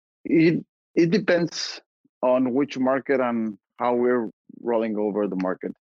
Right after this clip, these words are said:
But most of it, it's, uh, per transaction basis. We have, uh, some minimums, but the minimums are just to enhance or, or pursue the right path of launching Payke. So, uh,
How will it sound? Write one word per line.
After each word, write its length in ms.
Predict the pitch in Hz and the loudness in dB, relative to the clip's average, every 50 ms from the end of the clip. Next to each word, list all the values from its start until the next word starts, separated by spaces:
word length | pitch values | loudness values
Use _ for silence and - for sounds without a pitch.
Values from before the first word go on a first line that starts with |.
| _ _ _ _ _ _ | _ _ _ _ _ _
But 160 | 123 127 127 | 0 2 4
most 400 | 127 127 135 151 170 170 - - | 6 6 6 4 4 2 0 -4
of 100 | 190 165 180 | -2 0 0
it, 160 | 165 151 120 - | 0 0 0 0
it's, 360 | - 127 131 113 - - - | 0 0 0 -2 -4 -8 -6
uh, 480 | 104 110 123 117 117 113 110 107 107 104 - _ _ _ _ _ _ _ - | -4 -2 -2 0 0 0 0 -2 -4 -6 -8 _ _ _ _ _ _ _ -2
per 140 | 131 127 | -2 0
transaction 500 | 113 - 123 113 104 117 107 - - 110 | 0 0 -2 -2 -2 -4 -4 -2 -4 -2
basis. 460 | 98 117 120 117 - 135 135 127 - - _ _ _ _ _ _ | 2 2 0 0 2 0 0 0 0 -4 _ _ _ _ _ _
We 140 | - 131 123 | -2 0 2
have, 300 | 131 123 123 120 113 92 - - | 2 2 2 0 0 -4 -8 -6
uh, 320 | - 110 107 110 107 104 101 - - | -4 -2 0 0 0 -2 -2 -4 -4
some 200 | 117 117 120 120 | -2 0 0 0
minimums, 540 | 120 117 117 113 110 110 110 110 101 - - _ _ _ _ _ _ _ _ | 2 0 0 0 0 -2 -2 -4 -4 -8 -14 _ _ _ _ _ _ _ _
but 160 | - 110 110 | -2 -2 -2
the 160 | 101 98 110 107 | 0 0 0 2
minimums 480 | 117 123 123 123 123 120 113 - - | 2 2 2 2 0 0 -2 -2 0
are 160 | 117 113 113 | 0 2 2
just 480 | 104 98 - - 110 113 110 107 - - _ _ _ _ _ _ _ _ | 0 -2 -4 -2 -2 -2 -2 -2 -6 -14 _ _ _ _ _ _ _ _
to 460 | - 117 113 110 110 110 107 101 98 - _ _ _ - | -2 0 2 2 4 4 2 0 -2 -6 _ _ _ -14
enhance 440 | 110 110 104 123 123 123 113 - - | -12 -4 0 2 2 2 2 2 0
or, 140 | 113 104 - - - | 0 0 0 -2 -2
or 120 | 120 104 | -2 0
pursue 640 | - 113 113 - - - 120 113 110 104 98 98 - _ _ _ _ - | 0 -2 -4 -2 -2 0 2 2 2 2 0 -4 -10 _ _ _ _ -4
the 200 | - 104 101 98 | 0 0 0 2
right 340 | 95 98 101 98 101 104 - - | 2 2 2 2 2 0 -2 -2
path 280 | - 107 101 101 95 - - | -2 0 0 0 -2 -2 -4
of 280 | - 104 98 95 98 - _ _ | -4 -2 -2 -2 -4 -8 _ _
launching 560 | 107 104 104 101 101 98 - - 95 98 98 - _ _ _ _ _ _ _ | -4 -2 0 0 -2 -2 -4 -4 -4 -4 -6 -8 _ _ _ _ _ _ _
Payke. 280 | 104 101 196 202 - - - _ _ _ _ _ _ _ _ _ _ _ - | 0 0 0 0 -4 -12 -12 _ _ _ _ _ _ _ _ _ _ _ 2
So, 140 | 151 147 - - - | 2 2 2 2 2
uh, 280 | 143 151 147 147 143 | 2 4 4 4 2